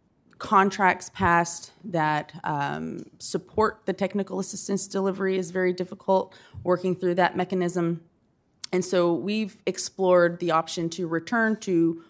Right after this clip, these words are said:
we, the old way, which was where we received a grant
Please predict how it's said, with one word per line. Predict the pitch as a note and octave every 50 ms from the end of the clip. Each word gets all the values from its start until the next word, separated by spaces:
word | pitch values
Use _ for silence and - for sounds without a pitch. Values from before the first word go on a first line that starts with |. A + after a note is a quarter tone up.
| _
we, | - F3+ B2+ C3 E3 D#3 D#3 - - _ -
the | E3+ D#3 F#3 - -
old | - G3 G#3 G3+ G3 F3 D3
way, | D3+ C#3+ C#3+ C3+ C#3+ C#3+ - _ _ _ _ _
which | F#3 F3+ F3 - -
was | F3 E3+ E3+
where | F3 F3 E3 E3 D#3+
we | F3+ F3
received | D#3 E3 E3 D#3+ - F#3+ F3 E3 E3+ E3
a | D3+
grant | - - D#3 E3 E3+ E3 D#3 - - - - -